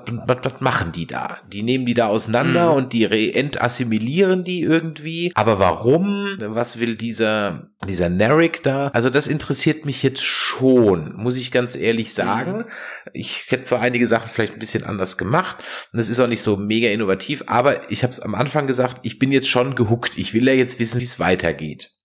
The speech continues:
Speaker 2: Definitiv. Also wie sie, wie, wie sie die Story aufbauen, was sie für Twists damit reinbringen, finde ich schon spannend und gar nicht so unclever. Ich mein,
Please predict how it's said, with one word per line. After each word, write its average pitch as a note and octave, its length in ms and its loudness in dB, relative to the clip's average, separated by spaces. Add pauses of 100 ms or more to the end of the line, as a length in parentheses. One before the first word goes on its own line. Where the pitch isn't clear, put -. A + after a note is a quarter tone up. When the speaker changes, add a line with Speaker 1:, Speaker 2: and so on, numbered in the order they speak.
(960)
Speaker 2:
Definitiv. G#3 760 0
Also C#3 480 2
wie E3 160 -2
sie, D3 340 -4
wie, C#3+ 180 -6
wie D#3 180 -4
sie F3 140 -4
die D3 120 -2
Story D3+ 420 0
aufbauen, F#3 840 2
was C#3+ 180 0
sie D3 80 -6
für C3+ 140 -4
Twists C#3+ 420 -4
damit F3 380 0
reinbringen, F3 580 -2 (380)
finde E3+ 220 0
ich E3+ 100 -4
schon E3 160 0
spannend D3+ 560 0
und C#3 160 -2
gar D3 160 2
nicht C#3+ 160 -2
so C#3+ 80 -4
unclever. B2+ 580 2
Ich - 100 -6
mein, D3+ 520 -2